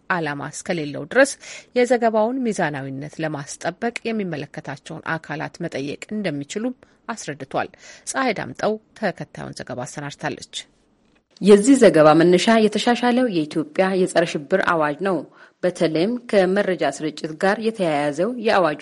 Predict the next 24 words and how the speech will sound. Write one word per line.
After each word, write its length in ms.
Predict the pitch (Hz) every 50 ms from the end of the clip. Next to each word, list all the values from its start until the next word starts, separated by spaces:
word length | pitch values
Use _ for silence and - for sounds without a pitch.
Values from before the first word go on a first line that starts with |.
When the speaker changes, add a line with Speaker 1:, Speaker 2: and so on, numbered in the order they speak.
| 147 143
Speaker 2:
ክፍል 300 | - 180 - 233 214 170 139 - - _ _ - - - _ _
በዚህ 280 | - 214 208 214 269 285
አዋጅ 260 | 247 208 170 160 147 147
መሰረት 400 | 156 156 - 190 185 220 247 - 190
በአሸባሪነት 800 | 190 202 214 - - 269 196 156 156 143 131 135 135 147 - -
የተፈረጀ 480 | 185 - 196 208 220 190 175 160 143 147
ቡድንን 400 | 143 147 147 156 160 180 202 240 240 - - - _ _ -
ልሳን 440 | 175 185 185 - - 226 202 190 170
ሆኖ 160 | 156 147 147 139 135 131 135 147
ማገልገል 580 | 156 160 156 156 165 165 156 - 202 214 233 247 -
የተከለከለ 720 | 220 220 - 220 - 170 147 - - - 160 151 151 151
ነው 160 | 151 160 156
ይላል። 360 | 156 170 185 202 208 202 165 139 - - _ _ _ _ _ _ _ _
በኢፌዴሪ 440 | 185 202 165 165 - - 247 240 247 262
ጠቅላይ 320 | - - 190 - 151 156 151
አቃቤ 320 | 147 - - 185 175 160
ሕግ 120 | 196 220 - - -
የንቃተ 400 | 190 202 214 - 226 226 220 220
ሕግ 260 | 214 214 214 156 - -
ትምህርትና 600 | 165 - 165 151 147 147 - - 151 156 156 151 151
ስልጠና 500 | 151 165 156 139 - 147 151 156 147 143
ዳይሬክተር 480 | 143 156 156 160 156 - - 214 240 233 -
እንዳልካቸው 680 | - 214 220 220 208 208 - 160 143 143 - - 160 160
ወርቁ 200 | 180 180 -